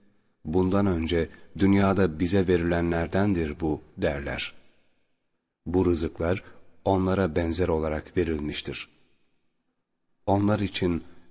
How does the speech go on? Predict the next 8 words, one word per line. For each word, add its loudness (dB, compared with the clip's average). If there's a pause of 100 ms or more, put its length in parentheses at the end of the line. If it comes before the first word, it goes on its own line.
(120)
cennette 2
tertemiz -2 (100)
eşler -2
de -2
vardır -8 (720)
ve 0
onlar -2
orada 0